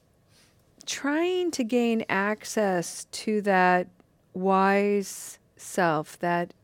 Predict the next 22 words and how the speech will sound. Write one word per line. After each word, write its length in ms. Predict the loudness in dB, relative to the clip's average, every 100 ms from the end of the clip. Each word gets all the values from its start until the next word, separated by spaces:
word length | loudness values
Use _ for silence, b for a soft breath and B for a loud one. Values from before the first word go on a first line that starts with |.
| -16 -16 _ -8
deep, 480 | -4 -2 -4 -6 -18 b b b b b b b
noble 960 | -4 0 2 2 2 0 2 0 -2 -6 _ _ _
character 1120 | -14 -12 -4 -2 0 -2 -4 -10 -6 -6 -8 -14 B B B B B
that 320 | -2 0 0 -2
is 380 | -2 -2 -2
such 680 | -6 -12 -12 -10 -8 -8 -6
a 80 | -8
full 360 | -6 -4 -2 -4
human 460 | -4 -4 -4 -4
being 640 | -4 -4 -4 -6 -8 -10 -16 _
and 720 | -6 -4 -2 -2 -4 -6 -8 -12 -10
a 140 | -10
full 340 | -8 -6 -6 -6
spiritual 680 | -8 -8 -6 -8 -10 -12 -10
being. 640 | -10 -8 -8 -10 -12 -18 _ _ _ B B B B B B B B B B B
And 180 | -2 0
we're 100 | 0
here 300 | 0 -2 -2
for 240 | -2 -4
ourselves, 640 | -4 -6 -4 -2 -2 -4 -8
of 160 | -12
course. 1000 | -12 -8 -4 -4 -6 -8 -12 -16 -16 -16